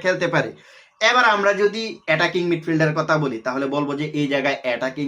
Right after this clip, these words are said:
মিডফিল্ডে কে থাকবে? নেইমার জুনিয়র যদি ব্যাক করে তাহলে অবশ্যই থাকবে। So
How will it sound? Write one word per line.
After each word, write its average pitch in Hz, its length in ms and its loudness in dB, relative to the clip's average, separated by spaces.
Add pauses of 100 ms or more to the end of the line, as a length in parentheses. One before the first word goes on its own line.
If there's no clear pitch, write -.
মিডফিল্ডে 147 480 -4
কে 151 80 -4 (100)
থাকবে? 127 260 -6 (720)
নেইমার 160 280 2
জুনিয়র 185 360 0
যদি 190 220 2
ব্যাক 143 220 0
করে 131 180 -4
তাহলে 139 240 0
অবশ্যই 202 360 -2
থাকবে। 143 200 -4 (400)
So 196 60 -2